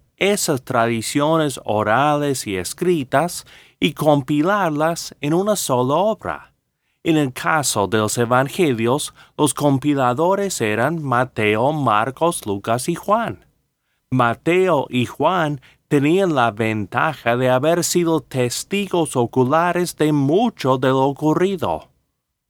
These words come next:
Estos manuscritos fueron preservados tras los siglos por creyentes que hacían copias fieles de los mismos.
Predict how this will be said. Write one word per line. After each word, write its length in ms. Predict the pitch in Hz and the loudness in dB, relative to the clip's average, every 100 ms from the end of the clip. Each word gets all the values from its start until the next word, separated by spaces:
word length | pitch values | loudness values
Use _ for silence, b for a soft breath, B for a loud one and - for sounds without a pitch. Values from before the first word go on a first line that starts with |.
| _ _ _ _ | _ _ _ _
Estos 500 | 147 131 - 98 - | 0 0 -2 -6 0
manuscritos 920 | 120 120 120 - - 190 180 180 170 | 0 2 0 -2 -4 -4 0 0 -2
fueron 380 | - 185 190 175 | -2 0 0 -2
preservados 1120 | - 165 143 143 131 147 180 127 123 156 - | 0 0 2 0 0 2 2 2 2 0 -4
tras 260 | 135 120 120 | -2 -2 0
los 240 | 127 123 | -2 0
siglos 500 | - 139 98 101 127 | 0 0 0 -2 -2
por 300 | - 147 135 B B B | 0 0 0 B B B
creyentes 920 | - 156 139 - 180 190 175 139 123 | 0 0 0 0 2 2 2 0 -2
que 100 | - | -2
hacían 460 | 127 127 185 180 156 | 0 0 0 2 0
copias 640 | - 170 175 165 135 - | 0 -2 0 -2 -2 -4
fieles 500 | 175 175 127 127 135 | -2 0 2 0 0
de 80 | 147 | 0
los 300 | 156 160 - | 0 -2 -2
mismos. 720 | 202 196 123 87 - - - | -2 -2 -4 -6 -6 -14 -16